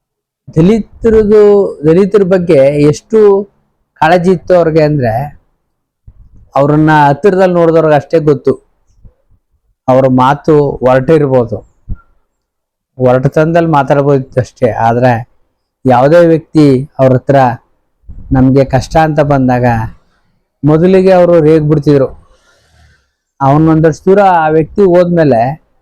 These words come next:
ನನ್ನನ್ನು ಕಡ-, ಕರೆದು ಏನು ಅವ್ನ ಕಷ್ಟ, ಯಾಕೆ ಹಿಂಗಾಯ್ತು ಅಂತ ಕೇಳೋ ಅಂತ ಒಂದು ಮನ್-, ಮತ್ತೆ ಆ ಸಮಸ್ಯೆಗೆ ಪರಿಹಾರನ ಕಂಡು ಕೊಡೋ, ಕಂಡು ಕೊಡೋ ರೀತಿಲಿ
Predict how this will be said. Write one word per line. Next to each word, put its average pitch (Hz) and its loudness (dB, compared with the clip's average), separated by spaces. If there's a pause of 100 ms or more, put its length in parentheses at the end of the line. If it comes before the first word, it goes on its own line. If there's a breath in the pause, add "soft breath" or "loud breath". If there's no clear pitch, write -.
(580)
ನನ್ನನ್ನು 165 0
ಕಡ-, 139 -2
ಕರೆದು 123 -2 (800)
ಏನು 151 0
ಅವ್ನ 139 -4
ಕಷ್ಟ, 127 -4
ಯಾಕೆ 120 0
ಹಿಂಗಾಯ್ತು 120 -4 (800)
ಅಂತ 131 -6 (160)
ಕೇಳೋ 151 2
ಅಂತ 139 -4
ಒಂದು 127 0
ಮನ್-, 135 -2
ಮತ್ತೆ 151 -2
ಆ 160 0
ಸಮಸ್ಯೆಗೆ 175 -2 (520)
ಪರಿಹಾರನ 196 2 (100)
ಕಂಡು 180 0
ಕೊಡೋ, 170 0
ಕಂಡು 180 -4
ಕೊಡೋ 170 2
ರೀತಿಲಿ 175 0